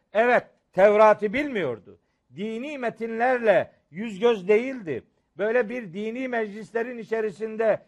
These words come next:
etkin bir rolü yoktu. "Tevrat'tan okudum şöyle diyormuş, İncil'den okuyordum böyle diyormuş." Böyle bir tecrübesi yok. Böyle bir dini metinler okuyarak insanlara anlattığı bir tecrübe yok. Hazreti Peygamber, peygamber olmadan önce.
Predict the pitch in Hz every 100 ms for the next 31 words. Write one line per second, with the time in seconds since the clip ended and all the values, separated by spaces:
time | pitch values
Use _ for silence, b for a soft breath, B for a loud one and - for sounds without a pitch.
0 | b 226 220 - 285 262 233 226 226 233
1 | 254 220 _ 170 113 _ _ - 202 220
2 | 240 233 269 240 196 220 220 165 190 202
3 | 240 269 254 233 190 - _ _ 214 226
4 | 208 220 240 247 220 233 226 196 214 180
5 | 208 240 254 254 226 208 170 _ _ 123
6 | 185 233 269 247 214 233 214 226 233 190
7 | 262 254 - _ _ - 190 226 269 254
8 | 240 160 202 233 277 262 226 - 226 233
9 | 214 - 254 254 226 - _ _ 220 220
10 | 233 226 226 247 226 220 220 214 - 247
11 | 269 233 175 220 196 226 226 208 185 247
12 | 233 - _ _ 196 202 214 165 208 190
13 | 202 190 175 175 196 185 180 175 170 147
14 | 127 117 107 98 85